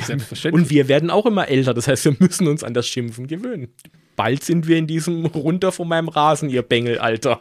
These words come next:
Speaker 1: Ich, ich üb schon hier aus dem Fenster
Speaker 2: Ja, ne?
Speaker 1: zu starren permanent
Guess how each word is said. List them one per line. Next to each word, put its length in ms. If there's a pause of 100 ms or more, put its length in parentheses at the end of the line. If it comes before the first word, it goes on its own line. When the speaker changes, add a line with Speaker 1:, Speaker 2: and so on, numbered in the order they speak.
(140)
Speaker 1:
Ich, 260
ich 180
üb 200
schon 200
hier 240
aus 120
dem 80
Fenster 400
Speaker 2:
Ja, 140
ne? 260
Speaker 1:
zu 120
starren 500
permanent 600